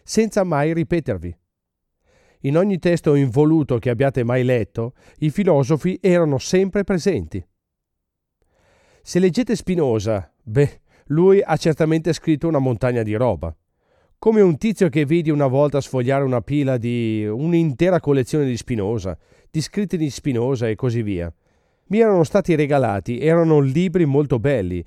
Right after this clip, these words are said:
e occupavano uno spazio particolarmente adatto. Avevo un vaso Ming sull'angolo superiore della libreria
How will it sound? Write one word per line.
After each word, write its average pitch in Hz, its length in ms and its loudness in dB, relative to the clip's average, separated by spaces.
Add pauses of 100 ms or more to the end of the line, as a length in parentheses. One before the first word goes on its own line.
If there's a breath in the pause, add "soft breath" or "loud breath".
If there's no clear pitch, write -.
(140 soft breath)
e 147 120 0
occupavano 160 520 2
uno 139 140 0
spazio 156 360 -2
particolarmente 113 720 -2
adatto. 101 520 -6 (560 soft breath)
Avevo 156 420 2
un 143 160 2
vaso 160 280 0
Ming 120 440 0
sull'angolo 175 540 -2
superiore 160 580 0
della 143 240 -2
libreria 131 680 -4